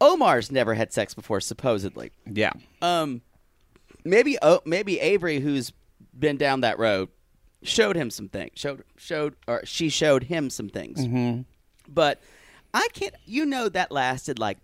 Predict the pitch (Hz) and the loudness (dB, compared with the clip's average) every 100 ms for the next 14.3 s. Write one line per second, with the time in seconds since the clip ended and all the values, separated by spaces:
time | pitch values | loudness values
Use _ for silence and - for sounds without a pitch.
0 | _ - 185 160 156 139 98 - - - | _ 2 4 6 4 0 -2 -6 -14 -16
1 | - _ _ - 120 107 107 107 110 107 | -16 _ _ -4 -2 2 4 4 4 2
2 | 107 92 92 - 320 440 370 - 302 - | 0 0 -2 -2 -4 -2 -4 -2 -4 0
3 | 196 - 226 180 147 - - 214 202 214 | -2 -2 -6 -6 -6 -10 -4 8 10 8
4 | 208 - - - 110 90 - _ _ - | 4 -2 -4 -2 0 0 -4 _ _ -8
5 | - 208 180 131 123 156 113 165 104 123 | -4 -2 -2 0 2 2 2 2 2 2
6 | 120 113 104 - 98 73 85 254 - 226 | 2 -2 -4 -6 -8 -6 -4 -4 0 0
7 | 269 220 214 185 202 - 156 - 104 - | 2 2 -2 -2 -6 -2 -2 -2 -6 -6
8 | - 90 90 87 - - 330 294 - 170 | -8 -4 -2 -4 -4 -6 -6 -10 -4 2
9 | 214 254 262 180 202 180 170 208 202 175 | 4 4 2 0 -4 2 4 6 4 2
10 | 190 139 131 156 156 175 190 170 147 139 | -2 -4 0 2 2 2 0 0 0 2
11 | 143 131 120 117 107 107 98 90 117 - | 0 2 2 2 0 -4 -8 -8 -14 -20
12 | - - _ _ _ _ _ _ _ 123 | -20 -20 _ _ _ _ _ _ _ -2
13 | 113 101 85 90 - 104 170 147 123 104 | 0 0 0 -2 -6 0 2 2 2 2
14 | 90 - | 0 -6